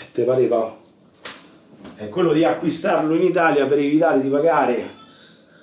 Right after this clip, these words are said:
eh, dazi contro dazi. Lo trovi su, ripeto, sul sito se sei interessato, se te fa gola. Poi logicamente io le cose le provo, poi sta a chi guarda il video se gli interessa o non interessa, o semplicemente vuole vedere come lavora sto rasoio.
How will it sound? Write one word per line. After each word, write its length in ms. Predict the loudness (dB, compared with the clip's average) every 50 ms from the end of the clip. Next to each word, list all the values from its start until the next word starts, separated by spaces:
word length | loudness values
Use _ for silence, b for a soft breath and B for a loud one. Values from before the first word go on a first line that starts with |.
| _ -6
eh, 480 | -4 -2 0 0 0 0 -2 -2 -2
dazi 480 | -2 0 0 0 0 -2 -4 -2 0 0
contro 340 | 2 2 2 2 0 0 0
dazi. 380 | 2 0 0 -2 -2 -2 -2
Lo 80 | -2 0
trovi 280 | 2 2 2 2 4 4
su, 280 | 4 2 2 0 -4 -8
ripeto, 380 | -6 -4 -2 0 0 0 -2 -2
sul 200 | -2 -4 -4 -2
sito 240 | 0 0 2 0
se 80 | 0 -4
sei 140 | -6 -6 -6
interessato, 640 | -4 -2 -4 -4 -4 -4 -4 -4 -4 -4 -6 -8 B B B B B B
se 180 | -8 -8 -6
te 120 | -4 -4 -2
fa 120 | 0 0 0
gola. 340 | 0 2 2 2 0 -2
Poi 140 | -2 -2 0
logicamente 500 | 0 0 0 -2 -2 -2 -4 -4 -2 0
io 300 | 2 2 0 -2 B B B B B B
le 100 | -2 0
cose 220 | 0 0 2 0
le 80 | 0 2
provo, 420 | 2 0 0 0 -2 -6 -10 -14 _
poi 220 | -4 -2 -2 -2
sta 280 | -2 -4 -4 -2 -2 -2
a 100 | -2 -2
chi 180 | -4 -8 -12 -8
guarda 380 | -2 0 0 0 2 0 0 -2
il 120 | -4 -2
video 280 | 0 2 2 2 2 2
se 80 | 2
gli 100 | 2 2
interessa 460 | 2 0 0 -2 -2 -2 -2 -4 -4
o 40 | -4
non 80 | -4 -2
interessa, 320 | 0 0 -2 -2 -2 -4
o 40 | -4
semplicemente 520 | -2 -2 -2 -2 0 0 0 0 0 0
vuole 160 | 0 2 2 2
vedere 320 | 4 2 2 2 0 B B B B B B B B B
come 260 | 0 0 2 2 2
lavora 320 | 2 2 2 2 2 0 -2
sto 180 | -4 -6 -6
rasoio. 380 | -6 -6 -6 -8 -8 -10 -12